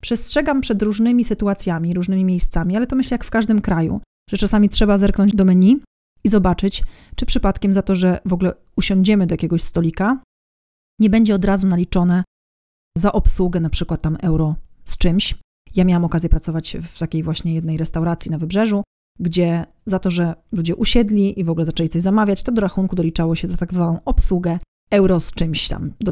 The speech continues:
zostało doliczone do rachunku. I pamiętam, że to było takie przykre, ponieważ nigdy nikt nam nie chciał zostawiać napiwków, no bo jakby oni wychodzili z założenia, że skoro za obsługę już jest naliczone, no to, no to mamy już napiwek.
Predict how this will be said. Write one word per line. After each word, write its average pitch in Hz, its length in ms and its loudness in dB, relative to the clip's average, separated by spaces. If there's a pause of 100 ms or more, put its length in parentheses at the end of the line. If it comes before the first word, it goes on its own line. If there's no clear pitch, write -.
zostało 170 340 2
doliczone 160 360 0
do 170 80 -6
rachunku. 165 400 -4
I 226 60 0
pamiętam, 214 320 2
że - 60 -2
to 196 60 0
było 185 120 2
takie 180 180 0
przykre, 185 320 2
ponieważ 180 400 0 (100)
nigdy 190 280 2
nikt 185 200 2
nam 175 140 2
nie 180 80 2
chciał 175 180 0
zostawiać 175 440 -2
napiwków, 202 600 -2 (520)
no 311 180 -4 (100)
bo 359 220 -4 (460)
jakby 247 280 4
oni 233 160 6
wychodzili 220 340 4
z 190 40 2
założenia, 190 380 2
że 190 80 -2
skoro 180 220 -2
za 180 120 0
obsługę 175 380 -2
już 165 200 -2
jest 156 220 -2
naliczone, 180 500 -2
no 165 100 -2
to, 175 240 -6 (180)
no 427 80 -10
to - 160 -14 (100)
mamy 165 200 -4
już 170 160 -2
napiwek. 196 440 2